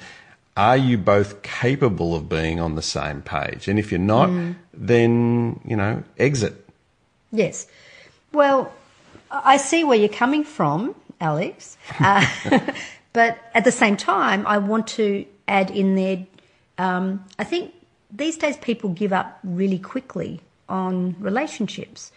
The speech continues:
Speaker 1: Well, they give up on everything.
Speaker 2: And
Speaker 1: We live in a disposable
Speaker 2: it's that,
Speaker 1: society.
Speaker 2: yes, exactly. It's that swipe right, left, and it's done, you know, either way. However, I think relationships do take work and effort.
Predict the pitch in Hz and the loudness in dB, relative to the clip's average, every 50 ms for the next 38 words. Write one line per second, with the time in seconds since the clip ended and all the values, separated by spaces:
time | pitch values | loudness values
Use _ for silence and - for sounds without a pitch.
0 | _ - - 107 101 107 104 107 104 101 95 95 95 95 95 92 85 87 95 101 | _ -6 -2 0 0 2 4 4 4 4 4 4 4 4 4 4 4 4 4 4
1 | 110 117 123 127 107 110 104 95 98 98 - - - 95 92 98 95 101 92 87 | 6 6 6 4 4 4 2 2 0 -2 -2 0 2 2 2 2 2 0 -2 -2
2 | 92 87 85 - - 240 - - - 254 233 - - 247 233 269 262 202 208 254 | -2 -2 0 2 2 2 4 4 4 2 2 2 0 2 4 4 4 4 4 2
3 | - 220 196 - - 302 339 - - 214 190 190 190 185 180 - - - 214 180 | 0 0 0 4 4 4 4 2 0 0 2 2 0 -2 -4 -6 -2 0 2 2
4 | 156 - - - - 214 196 185 190 233 - - - - - 185 180 185 220 247 | 2 0 -4 -8 -4 0 2 2 2 2 0 -4 -10 -8 -4 0 2 2 2 2
5 | 196 190 180 208 247 247 - - - - - _ _ _ _ - 190 185 185 185 | 0 -2 -2 -2 -2 -2 -6 -14 -18 -20 -20 _ _ _ _ 0 2 2 2 2
6 | 185 185 185 185 185 175 175 165 - _ _ _ _ 202 190 - - - 240 226 | 2 0 -2 -2 -4 -6 -8 -12 -20 _ _ _ _ -12 -10 -10 -4 0 2 2
7 | 196 160 156 175 165 - - - 208 190 185 190 220 - - 190 196 196 202 190 | 2 2 0 -4 -8 -8 -6 -4 -2 -2 -2 -2 -2 -2 0 0 0 0 -2 -2
8 | 196 202 190 160 165 185 - - - - - - _ _ _ _ - - 254 254 | 0 0 0 0 -2 -4 -10 -16 -20 -20 -20 -20 _ _ _ _ -6 -2 2 4
9 | 254 254 247 233 214 220 - - 226 214 - - 262 254 247 254 - 196 190 185 | 4 4 4 2 2 -2 -2 -2 -4 -6 -4 -2 -2 -2 -2 -2 -2 -2 0 0
10 | 196 196 - - 247 - - 202 - - - 180 165 165 - - 175 165 165 - | 0 -2 -4 -6 -6 -6 -8 -10 -12 -10 -8 -6 -6 -6 -6 -8 -10 -10 -10 -8
11 | 185 175 175 170 170 - 165 - - - 160 - - - - - - | -6 -4 -4 -4 -4 -8 -10 -8 -8 -8 -10 -8 -10 -12 -14 -14 -16